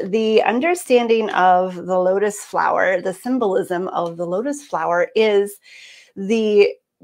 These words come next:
beautiful bloom above the water, and beneath it comes from this muck and grime and gunk on the bottom of a lake bed. That's where it grows, and then it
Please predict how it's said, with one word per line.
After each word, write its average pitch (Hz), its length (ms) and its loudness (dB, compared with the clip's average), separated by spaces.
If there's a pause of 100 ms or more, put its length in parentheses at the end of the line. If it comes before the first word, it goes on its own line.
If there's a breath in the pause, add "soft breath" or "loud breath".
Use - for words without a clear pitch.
(120)
beautiful 240 600 4
bloom 202 920 -2 (720)
above 208 560 4
the 202 100 0
water, 185 580 2
and 190 200 -4
beneath 220 400 -2
it - 120 0
comes 226 380 -6
from 196 160 -6
this 180 220 -6
muck 185 560 -2 (400 loud breath)
and 185 240 -4
grime 185 760 0
and 180 500 -8
gunk 196 640 -2
on 185 240 0
the 185 80 -6
bottom 180 500 0
of 180 340 0
a 170 140 -4
lake 190 400 -6
bed. - 300 -6
That's - 280 -10
where 190 160 -2
it 180 220 -4
grows, 180 580 -4
and 175 180 -6
then 180 100 -6
it 175 180 -8